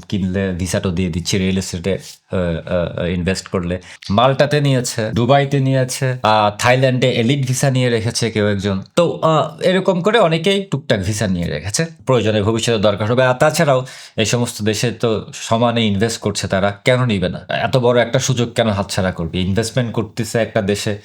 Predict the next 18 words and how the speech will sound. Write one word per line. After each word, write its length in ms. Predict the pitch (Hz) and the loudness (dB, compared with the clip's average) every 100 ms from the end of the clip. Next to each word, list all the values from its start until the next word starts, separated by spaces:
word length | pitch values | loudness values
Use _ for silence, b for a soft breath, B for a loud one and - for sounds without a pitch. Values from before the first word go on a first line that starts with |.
| B B | B B
সেখান 320 | - 107 110 | -8 -2 -2
থেকে 180 | 104 104 | -2 0
একটা 220 | 113 - | -2 0
রেসিডেন্সি 540 | 107 101 98 113 104 110 | 0 0 0 -2 0 -2
ভিসা 240 | 101 117 | 0 0
নিবে 200 | 104 98 | 0 0
না, 220 | 101 95 B B - | 0 -2 B B -8
অথবা 400 | 92 107 101 104 | -4 0 2 0
একটা 160 | 98 | 2
ইনভেস্টমেন্ট 600 | 104 92 107 104 117 107 | 0 2 0 0 -2 -2
ক্যাটাগরির 440 | 95 101 104 104 101 | 0 0 2 0 0
ভিসা 220 | 101 107 | -2 0
নিবে 160 | 98 101 | 0 0
না, 60 | |
এটা 120 | 117 | 0
কি 120 | 160 160 | 0 0
হইতে 280 | 135 143 | 0 0
পারে? 280 | 185 170 113 | 2 2 2